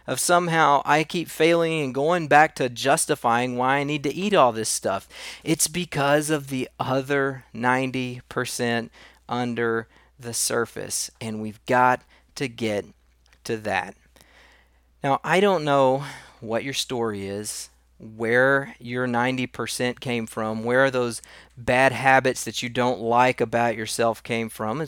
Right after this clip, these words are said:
They've probably been there most of their lives, and as a rule, the younger you started to think certain ways about yourself, the harder it is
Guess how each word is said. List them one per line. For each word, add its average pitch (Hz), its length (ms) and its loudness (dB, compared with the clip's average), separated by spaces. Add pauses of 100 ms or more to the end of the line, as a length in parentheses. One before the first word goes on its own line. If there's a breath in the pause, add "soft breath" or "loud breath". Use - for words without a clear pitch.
(140)
They've 120 260 -6
probably 165 480 2
been 143 300 -2
there 147 320 4
most 123 420 -2
of 156 100 -4
their 131 180 2
lives, 113 420 2
and 117 160 -6
as 165 260 4
a 151 60 0
rule, 123 640 -2 (280 loud breath)
the 127 220 -2
younger 147 540 0
you 160 200 -2
started 156 440 4
to 127 100 -2
think - 380 -4
certain 120 420 -2
ways 135 300 0
about 113 280 0
yourself, 113 460 -4
the - 160 -8
harder 127 380 2
it 117 80 -4
is 117 420 0